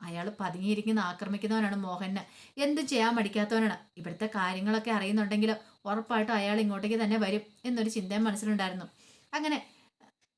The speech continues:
ഹൽദി എല്ലാം കഴിഞ്ഞ് റൂമിലേക്ക് വന്നു കഴിഞ്ഞപ്പോഴാണ് ലീന ടീച്ചർ കുഞ്ഞിയെ വിളിക്കുന്നത്. കുഞ്ഞിയെ വിളിച്ചിട്ട് പറഞ്ഞു, "എനിക്ക് നന്നായിട്ട് മിസ് ചെയ്യുന്നുണ്ടെന്ന്" പറയാം. "എന്ത്?" "അല്ല, ഹൽദി ചടങ്ങുകളും കാര്യങ്ങളും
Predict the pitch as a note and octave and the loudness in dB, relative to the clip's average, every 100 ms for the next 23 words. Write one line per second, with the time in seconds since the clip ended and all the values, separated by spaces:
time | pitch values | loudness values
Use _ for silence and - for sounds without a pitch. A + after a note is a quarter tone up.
0 | - A3 F#3 G#3 A3+ A#3 A3+ G3+ A3+ A3 | -10 -6 -2 0 2 2 2 2 0 -2
1 | - F#3+ F#3 F#3+ G3+ A#3+ G#3 G#3+ G#3+ A3 | -8 -6 -4 -4 -2 0 2 4 2 2
2 | G3+ G#3 G3 F3 F3+ F#3 G3 G#3 G#3+ - | 0 -2 -6 -8 -6 -6 -6 -6 -8 -14
3 | _ _ _ _ - F3+ G3 G#3 E3+ G3+ | _ _ _ _ -12 -6 -2 -2 -2 -6
4 | G3+ - _ - F3 F3 G3+ F#3 - G#3+ | -6 -12 _ -10 -6 -4 -4 -4 -4 -4
5 | G3+ G#3 E3+ E3 G3+ F#3 F#3 G#3 A3+ A3+ | -4 -6 -10 -6 -4 -4 -2 -2 0 -2
6 | G#3+ A#3+ A3+ G#3+ G#3+ G#3+ G3+ - C#4+ B3+ | 0 2 2 4 4 2 0 -2 -2 -2
7 | A3+ - _ A3+ A3+ A3 G3 F3 F#3+ G3+ | -4 -12 _ -2 0 0 -4 -4 -6 -2
8 | F#3+ G3+ G#3+ A3+ F#3 F#3 G3+ G#3+ | -2 0 0 2 0 2 2 2